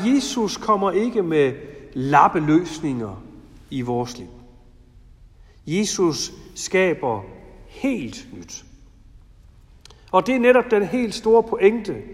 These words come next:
i fortællingen om Levis møde med Jesus. Der, hvor Jesus går og kommer, der bliver alting nyt. Der er der ingen lappeløsninger,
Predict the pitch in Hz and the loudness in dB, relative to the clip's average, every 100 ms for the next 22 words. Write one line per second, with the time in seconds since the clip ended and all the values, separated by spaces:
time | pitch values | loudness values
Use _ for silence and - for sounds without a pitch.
0 | - - - 151 139 151 - 240 240 208 | -20 -20 -18 -12 -6 -6 4 4 6 2
1 | 156 120 107 - - - - - - - | 0 -2 -6 -12 -20 -20 -20 -20 -18 -4
2 | 139 135 143 220 233 202 156 - - - | -4 -2 0 2 0 -2 -4 -6 -8 -4
3 | 147 170 202 196 165 190 190 117 101 - | 6 8 8 4 0 -2 -6 -8 -12 -14
4 | - - - - - _ - - - _ | -14 -16 -16 -20 -20 _ -20 -20 -20 _
5 | - - - - - - - 214 240 233 | -20 -20 -20 -20 -20 -20 2 4 6 4
6 | 226 220 233 - 180 - - 214 220 127 | 2 2 -4 -4 -6 -6 -2 0 0 -4
7 | 110 - - - - - - - 190 190 | -10 -16 -20 -20 -18 -14 -12 -2 0 0
8 | 147 - - - - - - - - - | -4 -16 -20 -20 -20 -20 -20 -20 -20 -18
9 | - 127 151 - - 180 156 - - 139 | -8 -8 -6 -8 -8 -10 -10 -12 -8 -8
10 | 143 - - - - - 98 92 - - | -10 -20 -20 -20 -20 -16 -14 -12 -14 -16
11 | - - - - - - - - - - | -20 -20 -20 -20 -20 -20 -20 -20 -6 4
12 | 226 226 - 190 180 160 180 220 190 107 | 8 8 8 4 4 2 -2 0 -2 -4
13 | - - - - 113 123 147 151 117 107 | -16 -20 -20 -18 0 4 4 4 -4 -8
14 | - - 95 - | -12 -18 -20 -20